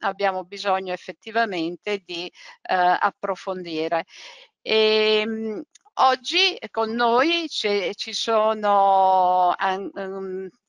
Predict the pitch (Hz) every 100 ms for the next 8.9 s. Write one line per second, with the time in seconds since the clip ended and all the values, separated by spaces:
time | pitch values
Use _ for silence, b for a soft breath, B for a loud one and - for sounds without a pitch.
0 | _ 180 202 - 214 202 226 220 214 233
1 | 240 233 208 208 208 214 277 254 240 247
2 | 302 330 294 - 196 196 196 202 202 208
3 | 220 208 208 208 202 196 190 196 190 185
4 | - 285 302 277 190 185 - 185 175 175
5 | - 180 180 180 180 190 208 208 202 -
6 | 190 185 - 190 214 262 247 202 190 180
7 | 185 185 196 202 190 185 180 190 190 185
8 | 180 180 185 175 170 160 151 165